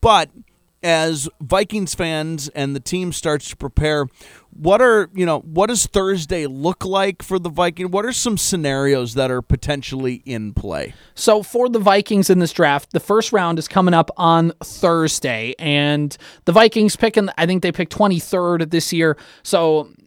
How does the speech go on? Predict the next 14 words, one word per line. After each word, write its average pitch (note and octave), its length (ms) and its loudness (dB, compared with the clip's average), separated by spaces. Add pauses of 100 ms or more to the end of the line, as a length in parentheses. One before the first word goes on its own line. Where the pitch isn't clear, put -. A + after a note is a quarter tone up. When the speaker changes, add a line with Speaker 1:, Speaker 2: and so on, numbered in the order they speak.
(120)
Speaker 2:
I G#3 100 2
mean, G3+ 360 2
whatever. D#3 340 4
There's E3+ 160 0
a F#3+ 100 6
different G#3 720 0
few G#3 220 0
routes E3+ 400 2
they F3 100 0
could D3+ 180 -2
go. F3 220 2
I D#3+ 120 0
know E3+ 160 2
quarterback. E3+ 840 2